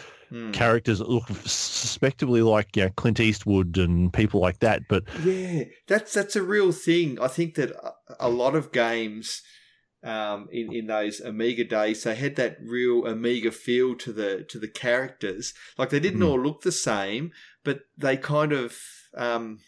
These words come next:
Speaker 1: felt the same in spirit, uh, if that makes any sense. Um, you'd always have ridiculous characters, like, you know, someone looks like Clint Eastwood, but then there'd be, like, a ninja, and then you'd have, like, a, um, a, a, a female
Speaker 2: <laughs>
Speaker 1: prison guard type character, or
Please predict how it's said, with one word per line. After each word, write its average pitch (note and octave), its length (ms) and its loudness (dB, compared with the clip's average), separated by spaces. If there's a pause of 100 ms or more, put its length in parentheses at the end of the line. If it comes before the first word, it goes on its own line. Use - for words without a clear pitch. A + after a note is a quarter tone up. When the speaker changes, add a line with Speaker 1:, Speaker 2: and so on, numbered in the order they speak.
(680)
Speaker 1:
felt C3+ 240 -2
the B2 80 -2
same C3+ 320 4
in A#2 100 -2
spirit, C3 560 0
uh, A#2+ 140 -6 (260)
if C3 140 -8
that C#3+ 180 2
makes D3 300 2
any B2+ 180 -4
sense. - 540 -8 (640)
Um, C3 320 -2
you'd D#3 240 2
always D#3+ 180 2
have B2 220 -2
ridiculous B2 500 -4
characters, G#2 540 -6
like, G#2+ 320 -4 (260)
you C3 120 -8
know, A#2+ 160 -2
someone B2+ 500 -8
looks A2+ 200 -8
like G#2+ 180 -6
Clint A2+ 200 -10
Eastwood, A2 440 -8
but A2 120 -6
then A2+ 160 -2
there'd G#2 140 -8
be, A2 160 -2
like, G#2 220 -6 (120)
a A2+ 60 -14
ninja, G#2+ 680 -4 (340)
and A#2 180 -4
then A#2+ 120 -6
you'd A2+ 360 -10
have, A2 220 -10
like, G#2+ 320 -6
a, G2 320 -6
um, G2 180 -10
a, A2 220 -14
a, F#2+ 440 -10
a G#2+ 40 -16
female G#2 440 -6
Speaker 2:
<laughs> G2+ 40 -2
Speaker 1:
prison A2 360 -4
guard G2 360 -8
type G2 300 -10
character, G2+ 680 0
or F#2 240 -8